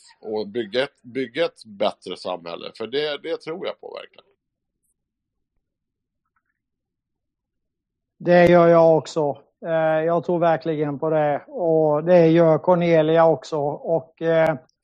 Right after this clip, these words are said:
Speaker 2: eh, Sandström, bara så, men, eh, ett litet exempel där nu då, att, eh, Halper Hayes kommer och sätter sig ner med Cornelia då. Där börjar vi ju se ett spelskifte som går iväg åt rätt håll.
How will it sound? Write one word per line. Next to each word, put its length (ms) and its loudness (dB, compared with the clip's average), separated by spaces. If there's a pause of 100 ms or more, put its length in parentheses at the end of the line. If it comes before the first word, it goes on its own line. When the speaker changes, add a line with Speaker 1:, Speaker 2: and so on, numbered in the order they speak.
(500)
Speaker 2:
eh, 260 0
Sandström, 680 0
bara 340 4
så, 140 0
men, 460 0
eh, 400 0
ett 120 -6
litet 300 -8
exempel 500 -4
där 240 4
nu 220 0
då, 300 2
att, 520 -2
eh, 280 0
Halper 420 0
Hayes 360 2
kommer 380 -2
och 140 0
sätter 300 -6
sig 160 -8
ner 180 -4
med 160 -6
Cornelia 560 0
då. 320 4
Där 260 2
börjar 380 4
vi 100 0
ju 160 2
se 220 -2
ett 160 -4
spelskifte 760 -4
som 200 -8
går 240 -2
iväg 300 2
åt 140 -6
rätt 260 -4
håll. 260 -2